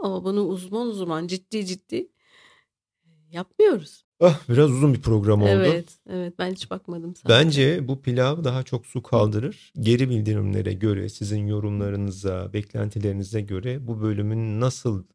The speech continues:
Speaker 2: devam edeceğini ya da devam edip etmeyeceğini beraber de kararlaştırabiliriz.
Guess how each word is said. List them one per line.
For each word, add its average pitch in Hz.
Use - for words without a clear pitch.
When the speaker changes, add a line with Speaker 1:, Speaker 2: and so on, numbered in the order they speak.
Speaker 2:
devam 107
edeceğini 98
ya 101
da 98
devam 104
edip 107
etmeyeceğini 104
beraber 117
de 113
kararlaştırabiliriz. 98